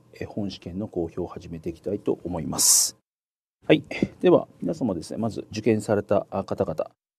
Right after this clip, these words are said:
えー、お疲れ様でした。で、こちらは、その試験の、えー、実施に、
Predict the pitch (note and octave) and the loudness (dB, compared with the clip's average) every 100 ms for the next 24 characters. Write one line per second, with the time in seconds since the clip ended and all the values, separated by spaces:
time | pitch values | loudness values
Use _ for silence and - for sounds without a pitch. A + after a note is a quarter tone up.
0 | _ - - - F3+ F3+ F#3 E3+ F3+ - | _ -4 -4 -2 -2 -2 -2 -6 -6 -6
1 | - - _ _ _ - - - C#3 C#3 | -8 -10 _ _ _ -20 -8 -4 -2 0
2 | D3+ D#3+ F3+ D3+ - - - _ - C4 | 4 6 6 4 0 -14 -20 _ 0 0
3 | - F3 D#3 G#2 - - F#2+ F#2 F#2 F2+ | 0 2 4 2 0 0 2 2 2 2
4 | F2 F2 F2 G2+ - - A2 G#2 | 0 0 0 -2 -2 0 0 0